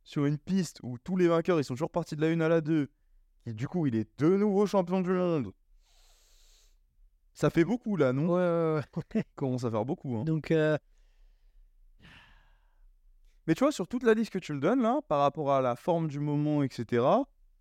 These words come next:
Speaker 1: Nick, c'est un peu, euh... même si c'est paradoxal parce qu'il vient d'être champion d'Europe,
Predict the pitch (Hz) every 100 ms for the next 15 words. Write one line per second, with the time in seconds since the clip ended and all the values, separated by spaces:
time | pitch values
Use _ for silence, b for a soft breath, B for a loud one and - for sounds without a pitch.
0 | _ _ _ _ - 123 190 - - 131
1 | 120 117 208 240 233 208 190 185 - 135
2 | 151 175 - - 127 127 123 131 131 160
3 | 147 110 104 - 107 117 113 123 113 120
4 | 143 185 180